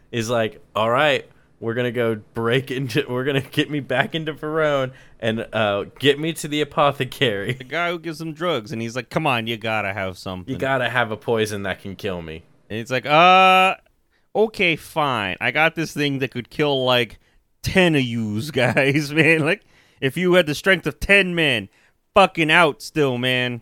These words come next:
Speaker 1: It's just like, "My conscience does not allow, does not agree with this, but my, uh, but your goal, but my need for gold will." And it's just like, "It is not your conscience I am trying to buy."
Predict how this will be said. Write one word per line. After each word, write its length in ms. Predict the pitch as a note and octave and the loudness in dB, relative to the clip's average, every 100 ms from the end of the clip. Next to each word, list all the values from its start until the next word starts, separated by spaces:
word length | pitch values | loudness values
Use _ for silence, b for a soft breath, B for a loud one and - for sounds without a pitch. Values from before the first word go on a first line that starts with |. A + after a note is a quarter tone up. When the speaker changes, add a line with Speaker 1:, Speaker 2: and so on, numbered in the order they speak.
| _ | _
Speaker 1:
It's 220 | - B2 - | -12 -10 -4
just 260 | C#3+ C3+ | -2 -2
like, 420 | C#3 C3 B2 A#2 - _ _ _ _ - | -2 -2 -2 -8 -20 _ _ _ _ -6
"My 220 | A#2+ A#2+ | -2 -2
conscience 800 | - - C3+ C3 - A#2+ A2+ - | -2 -4 -2 -2 -8 -10 -10 -8
does 280 | B2 A#2 A2 | -4 -4 -4
not 180 | A2 | -6
allow, 400 | G#2+ G#2 G#2 G2+ | -6 -4 -4 -4
does 300 | - A2 G#2+ | -4 -6 -8
not 240 | A2 G#2 G2+ | -6 -6 -6
agree 240 | G#2+ G#2+ | -8 -8
with 160 | G2 F2+ | -8 -8
this, 200 | F#2 - | -10 -10
but 220 | - F#2 | -12 -10
my, 420 | G2+ G2+ G2 F#2+ - | -8 -6 -8 -10 -8
uh, 300 | G#2 G2 F2+ | -4 -4 -6
but 200 | G#2+ F2 | -8 -8
your 140 | G#2+ | -10
goal, 520 | G2 G#2+ G#2+ F2+ F2+ - _ _ | -8 -6 -4 -6 -10 -16 _ _
but 120 | A#2+ | -8
my 120 | G#2+ A2 | -4 -6
need 240 | A#2 A2 | -6 -8
for 140 | A#2 | -10
gold 320 | G#2 G#2+ G#2+ G2+ | -10 -8 -8 -8
will." 240 | G#2 G2+ | -4 -4
And 80 | G#2 | -6
it's 100 | G2+ | -10
just 180 | A2+ - | -10 -4
like, 220 | G#2 G2+ b b b b b | -4 -6 b b b b b
"It 120 | C3+ C3 | -6 -4
is 120 | C3 | -2
not 220 | C3 - | -2 -4
your 100 | A#2 | -8
conscience 500 | - C#3 A2+ - - | -6 -4 -4 -8 -10
I 80 | - | -6
am 120 | G#2 | -6
trying 380 | F#2+ C3+ G2+ G2 | -4 -2 -2 -4
to 80 | G2 | -10
buy." 480 | F#2+ G#2+ F#2 E2+ E2+ | -4 -2 -2 -4 -10